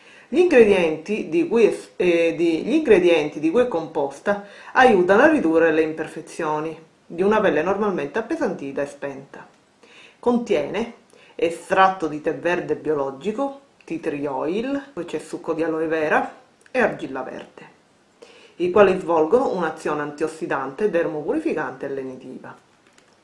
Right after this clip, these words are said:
Devo dire, nonostante ci sia l'aloe in questo prodotto, a me non, non ha dato fastidio, probabilmente perché non è ai primi posti.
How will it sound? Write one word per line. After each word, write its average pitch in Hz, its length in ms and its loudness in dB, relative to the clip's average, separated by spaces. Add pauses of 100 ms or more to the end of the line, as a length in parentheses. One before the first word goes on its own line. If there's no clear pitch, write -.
(340)
Devo 240 400 8
dire, 175 400 2
nonostante 190 880 0
ci 151 100 -8
sia 196 220 4
l'aloe 151 480 0
in 147 100 -10
questo 175 320 0
prodotto, 151 480 -2
a - 40 -8
me 156 180 -4
non, 180 340 -4
non 233 220 -4
ha 147 60 -4
dato 139 300 -6
fastidio, - 680 -12 (720)
probabilmente 196 680 4
perché 165 280 0
non 151 180 -2
è 143 80 -4
ai 139 120 -4
primi 139 280 -8
posti. - 440 -14